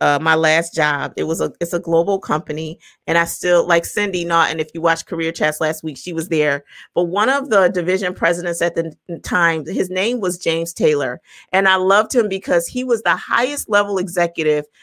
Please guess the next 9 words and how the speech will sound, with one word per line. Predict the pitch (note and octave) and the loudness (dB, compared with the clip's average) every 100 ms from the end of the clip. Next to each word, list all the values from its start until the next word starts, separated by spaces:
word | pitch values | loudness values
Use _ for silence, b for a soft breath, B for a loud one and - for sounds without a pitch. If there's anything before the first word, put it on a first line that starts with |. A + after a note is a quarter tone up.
| _ | _
that | F3 | 0
I | G3+ | 2
had | G#3+ G3 - | 2 0 2
ever | F#3 A3 B3+ B3 | 0 2 2 2
personally | - G#3+ G#3 - G#3 F#3+ E3+ | 0 0 0 -2 -6 -4 -4
met, | D#3+ D#3 D#3 - - - _ _ _ _ _ | -2 0 0 -2 -10 -16 _ _ _ _ _
who | B3+ A3 | -2 0
literally | G#3 G#3+ A3 A3 A3 | 2 4 6 4 0
said | - G#3 F3+ D#3+ D3+ | 0 2 4 2 0